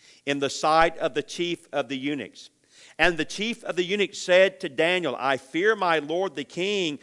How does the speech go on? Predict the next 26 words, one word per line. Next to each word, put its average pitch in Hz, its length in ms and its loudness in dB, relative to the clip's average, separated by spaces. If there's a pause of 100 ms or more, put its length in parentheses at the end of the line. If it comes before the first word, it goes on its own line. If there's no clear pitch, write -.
(220)
who 156 140 -2
assigned 180 580 0
your 147 100 -2
food 202 300 -2
and 208 100 -8
your 139 140 -4
drink, 190 360 -4
for 156 200 -2
why 180 300 2
should 180 240 -6
he 185 140 -8
see 214 340 -2
that 170 180 -4
you 190 280 -4
are 170 200 4
in 127 180 -4
worse 170 300 0
condition 175 720 -2 (320)
than 170 260 4
the 151 140 2
youths 190 420 -4
who 196 140 2
are 170 200 4
of 185 240 0
your 165 160 -2
own 175 320 0